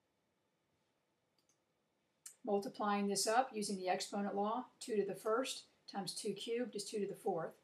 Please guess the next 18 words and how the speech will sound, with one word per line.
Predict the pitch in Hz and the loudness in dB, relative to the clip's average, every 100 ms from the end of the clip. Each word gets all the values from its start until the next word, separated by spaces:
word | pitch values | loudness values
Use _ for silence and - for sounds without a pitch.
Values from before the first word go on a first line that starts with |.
| _ _ _ _ | _ _ _ _
X | 202 202 - | 0 0 -2
cubed | - 214 208 | -2 -2 0
times | 214 190 180 - | 0 0 0 0
x | 185 - | -2 0
to | 202 | -4
the | 180 | -4
first | 196 185 170 - | -2 -2 -4 -6
is | 196 175 | -6 -4
x | 156 160 - | -6 -8 -8
to | |
the | 143 | -8
fourth. | - 147 - - _ _ _ - | -10 -12 -12 -16 _ _ _ -10
The | 220 | -8
top | - 202 240 240 | 0 2 2 0
is | |
a | 214 | 0
matter | 196 196 196 185 | 4 6 6 4
of | 170 | 2